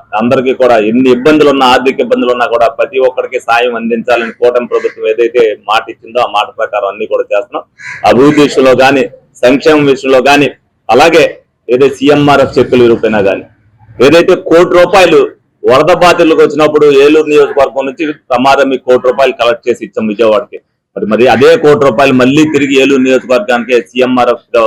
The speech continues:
వచ్చినాయి. మరి ప్రతి ఒక్కరు కూడా ఒక అడుగు ముందుకేస్తే అవన్నీ కూడా ఏలూరు ప్రజానీకానికే ఉపయోగపడతాయి. తప్పనిసరిగా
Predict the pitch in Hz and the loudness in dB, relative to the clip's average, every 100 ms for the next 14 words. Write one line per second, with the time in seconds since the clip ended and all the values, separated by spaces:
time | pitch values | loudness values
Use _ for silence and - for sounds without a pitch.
0 | 107 104 120 113 110 104 147 _ _ _ | -2 -4 -4 -4 -2 -4 -6 _ _ _
1 | 117 120 151 147 147 143 135 135 131 120 | -4 0 0 2 0 0 0 2 2 2
2 | 120 123 131 127 131 135 127 - 123 113 | 0 0 0 0 0 0 0 0 0 0
3 | 113 120 139 131 131 135 123 120 135 123 | 0 0 0 0 0 2 2 2 0 0
4 | 107 123 143 139 135 131 127 117 123 123 | -2 0 0 0 -2 -2 0 0 2 0
5 | 117 120 165 - _ _ 117 110 160 151 | 0 -2 -4 -8 _ _ -6 -4 -2 0
6 | 160 147 | 2 2